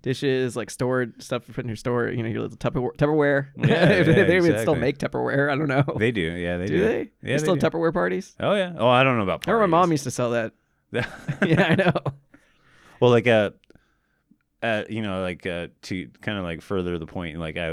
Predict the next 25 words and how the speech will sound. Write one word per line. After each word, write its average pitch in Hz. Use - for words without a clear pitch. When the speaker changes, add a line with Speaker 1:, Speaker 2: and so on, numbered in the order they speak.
Speaker 2:
like, 78
I 76
started 82
off 80
talking 78
about 71
it. 71
Speaker 1:
Mm-hmm. 131
Speaker 2:
But 101
okay, 95
so 95
let's 95
think 101
about, 82
like, 78
um, 76
African 92
tribes. 73
You 90
know, 87
like, 78
they 80
stretch -
their 80
neck. 87